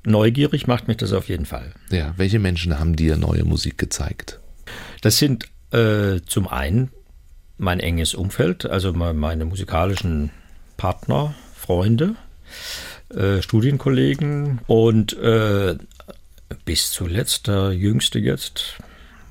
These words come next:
Speaker 1: mein Sohn Ilja, der ganz eifrig komponiert und, äh, Ideen hat, auf die ich selbst nie kommen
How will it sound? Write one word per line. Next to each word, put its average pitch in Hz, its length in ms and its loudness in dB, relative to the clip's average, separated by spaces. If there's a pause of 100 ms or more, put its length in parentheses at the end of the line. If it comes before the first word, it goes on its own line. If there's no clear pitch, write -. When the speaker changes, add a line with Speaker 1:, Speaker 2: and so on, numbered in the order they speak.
(220)
Speaker 1:
mein 120 180 0
Sohn 117 260 2
Ilja, 135 540 4
der - 300 0
ganz 113 320 -2
eifrig 113 460 0
komponiert 120 840 0
und, 107 440 -4
äh, 104 360 0 (1080)
Ideen 117 680 2
hat, 127 240 0
auf 110 180 -4
die 120 200 -2
ich - 80 -6
selbst 107 360 0
nie 113 100 6
kommen 113 580 0